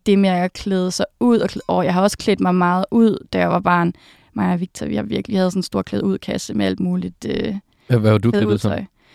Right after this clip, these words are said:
Speaker 1: Jamen, der var et, øh, år til fastelavn, hvor jeg ville være vagabond.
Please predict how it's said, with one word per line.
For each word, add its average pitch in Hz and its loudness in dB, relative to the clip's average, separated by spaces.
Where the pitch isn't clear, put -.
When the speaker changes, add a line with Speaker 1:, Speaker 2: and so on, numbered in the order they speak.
Speaker 1:
Jamen, 202 4
der 208 2
var 214 2
et, 226 0
øh, 196 2
år 226 4
til 208 -8
fastelavn, 202 2
hvor 190 2
jeg 190 2
ville 196 -2
være 180 0
vagabond. 190 0